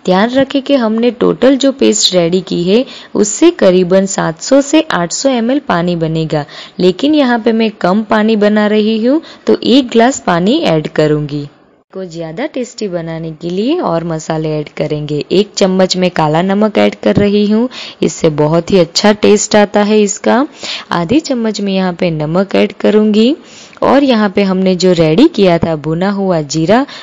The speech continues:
वो एक चम्मच मैं इसमें ऐड करूँगी। भुना हुआ जीरा पानी में ज़रूर डालें, इससे बहुत ही अच्छा taste आता है।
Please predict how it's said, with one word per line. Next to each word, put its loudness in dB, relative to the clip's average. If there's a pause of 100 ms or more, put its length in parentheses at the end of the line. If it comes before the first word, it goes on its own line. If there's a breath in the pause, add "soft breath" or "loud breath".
(140 loud breath)
वो 2
एक 2
चम्मच 0
मैं 2
इसमें 0
ऐड 2
करूँगी। 2 (300 loud breath)
भुना 6
हुआ 6
जीरा 4
पानी -2
में 0
ज़रूर 2
डालें, 4
इससे 2
बहुत -2
ही 4
अच्छा 2
taste -2
आता -2
है। -2